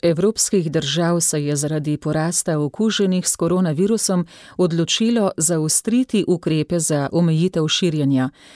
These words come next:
Danska svari pred vsemi potovanji v tujino in zaostruje pogoje za vstop v državo. Zato se je odločila tudi Grčija, ki obenem podaljšuje niz omejitvenih ukrepov.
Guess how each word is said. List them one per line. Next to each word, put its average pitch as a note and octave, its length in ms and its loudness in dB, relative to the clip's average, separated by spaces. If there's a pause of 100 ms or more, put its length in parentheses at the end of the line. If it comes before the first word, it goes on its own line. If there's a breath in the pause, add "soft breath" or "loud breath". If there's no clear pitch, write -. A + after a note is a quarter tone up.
(280 loud breath)
Danska F3+ 600 0
svari E3 420 0
pred D#3+ 240 -2
vsemi A#3+ 380 2
potovanji F#3+ 540 2
v F#3+ 80 2
tujino F3+ 600 2
in F3 160 2
zaostruje G3 760 0
pogoje D#3 420 0
za E3 260 0
vstop G3 460 -2
v F3 60 -2
državo. C#3+ 540 -4 (640 loud breath)
Zato F3 520 0
se D#3+ 260 -2
je D#3 200 -2
odločila E3 540 0
tudi D#3+ 260 -2
Grčija, D#3+ 560 0
ki D#3+ 260 -2
obenem E3 460 2
podaljšuje F3+ 760 2
niz G#3+ 380 4
omejitvenih F3 680 0
ukrepov. C#3 500 -2